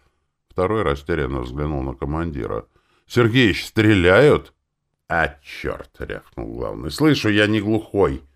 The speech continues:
Папироса выпала из его рта и зашипела, уткнувшись дымящим конц-, кончиком в чёрную грязь.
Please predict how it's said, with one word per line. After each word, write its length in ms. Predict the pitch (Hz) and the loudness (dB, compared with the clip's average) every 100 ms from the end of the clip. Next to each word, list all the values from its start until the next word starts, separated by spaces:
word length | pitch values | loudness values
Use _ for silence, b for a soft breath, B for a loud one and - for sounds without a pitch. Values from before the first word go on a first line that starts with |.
| _ _ _ _ _ - | _ _ _ _ _ -18
Папироса 520 | - 85 107 - 78 | -8 -4 -4 -6 -6
выпала 440 | 76 73 73 69 | -6 -6 -4 -4
из 100 | 65 | -6
его 260 | 69 71 73 | -6 -4 -4
рта 220 | - 151 | -2 -4
и 140 | 139 | 0
зашипела, 680 | 123 117 - 123 - 156 165 | -2 -2 -2 -4 0 0 2
уткнувшись 560 | 151 143 117 120 - 113 | 0 -2 -6 -6 -6 -4
дымящим 520 | 107 101 95 - 92 | -2 -2 -4 -6 -10
конц-, 320 | - 90 87 - | -6 -6 -6 -8
кончиком 500 | 120 113 107 - 107 | -6 -6 -8 -8 -8
в 60 | - | -6
чёрную 480 | 82 67 73 80 82 | -6 -4 -6 -6 -6
грязь. 480 | 76 53 53 - | -6 -6 -10 -16